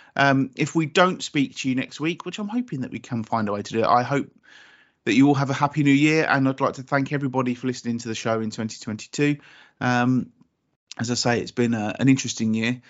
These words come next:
uh, in my personal life, but it's also been a great year for this podcast. Um, and, you know, w-, well, we'll talk about that next time we're here anyway. Uh, thank you, everybody, for listening to this week's show. Sorry it wasn't our finest work.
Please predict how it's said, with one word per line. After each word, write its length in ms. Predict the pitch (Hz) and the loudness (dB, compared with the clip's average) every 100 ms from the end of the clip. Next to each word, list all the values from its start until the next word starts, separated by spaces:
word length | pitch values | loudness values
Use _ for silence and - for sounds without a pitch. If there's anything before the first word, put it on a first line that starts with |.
| - _ - | -20 _ -6
uh, 160 | 110 107 | -4 -2
in 80 | 113 | 0
my 140 | 120 | 0
personal 420 | 117 120 117 123 | 2 0 0 2
life, 120 | 131 | 2
but 100 | 135 | 2
it's 80 | 123 | 0
also 160 | 143 135 | -2 0
been 100 | 139 | 2
a 40 | |
great 240 | 135 147 110 | 4 4 4
year 160 | 135 | 2
for 100 | 135 | 2
this 140 | 135 - | -4 2
podcast. 580 | 139 - 143 143 - _ _ _ _ | 0 2 0 0 -4 _ _ _ _
Um, 400 | - 120 123 123 - | -4 -2 -2 -4 -6
and, 480 | - 127 123 127 131 - _ | -2 0 2 0 -2 -10 _
you 80 | 143 | -4
know, 260 | 123 131 135 - - | -2 -2 -4 -12 -14
w-, 140 | 113 - | -14 -12
well, 240 | 120 - - | -14 -14 -8
we'll 140 | 120 | -6
talk 220 | 117 131 113 | -4 -4 0
about 200 | 117 110 | 0 0
that 280 | 113 - | -2 -2
next 260 | 120 123 - | -2 -2 -4
time 240 | - 110 | -4 -4
we're 80 | 113 | -4
here 300 | 110 104 98 - | -6 -8 -8 -6
anyway. 360 | 110 101 98 - - - | -6 -6 -10 -16 -20 -2
Uh, 80 | 135 | 0
thank 200 | 165 151 | 2 4
you, 60 | |
everybody, 200 | 175 156 | 4 4
for 100 | 143 | 2
listening 200 | 151 151 | 0 -2
to 40 | 139 | -4
this 160 | 143 | -2
week's 200 | 151 - | -2 0
show. 160 | - 180 | 2 2
Sorry 240 | 170 185 | 4 2
it 60 | 117 | 2
wasn't 220 | 131 123 | 0 -2
our 60 | 123 | -2
finest 440 | - 131 127 123 | 0 2 2 0
work. 260 | 135 127 - | 0 0 -2